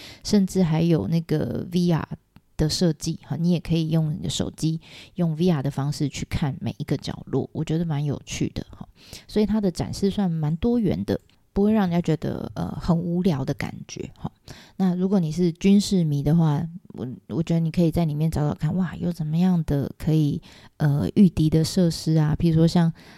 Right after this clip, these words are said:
拿石头或是热油拿来 K 敌人的石落啊，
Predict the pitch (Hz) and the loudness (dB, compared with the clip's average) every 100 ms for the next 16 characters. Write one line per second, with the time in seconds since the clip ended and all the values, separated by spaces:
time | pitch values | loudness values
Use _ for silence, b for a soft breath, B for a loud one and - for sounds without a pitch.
0 | B - 147 143 151 - 156 160 160 151 | B -2 2 2 2 2 2 4 4 4
1 | 156 160 180 170 175 147 60 - 160 143 | 4 4 4 6 4 2 -2 -4 -2 -2
2 | 135 156 - - 160 165 143 151 107 98 | -2 0 2 4 2 0 0 0 0 -2
3 | - - - 139 156 208 170 156 151 | -4 -6 -2 0 6 6 6 4 0